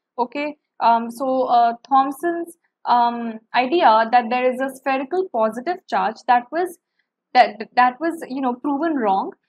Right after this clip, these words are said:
because most of the atoms, they directly pass straight through.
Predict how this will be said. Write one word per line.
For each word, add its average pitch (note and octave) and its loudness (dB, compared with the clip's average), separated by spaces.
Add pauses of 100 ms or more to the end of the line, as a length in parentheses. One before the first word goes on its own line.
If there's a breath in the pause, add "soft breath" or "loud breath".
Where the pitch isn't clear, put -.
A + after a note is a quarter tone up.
(140)
because C4+ -4
most C#4 -4
of B3+ -8
the A#3+ -8
atoms, A3+ -4
they C#4+ -8 (220)
directly C4 -4
pass A#3 2 (140)
straight C4 -8
through. F#3 -10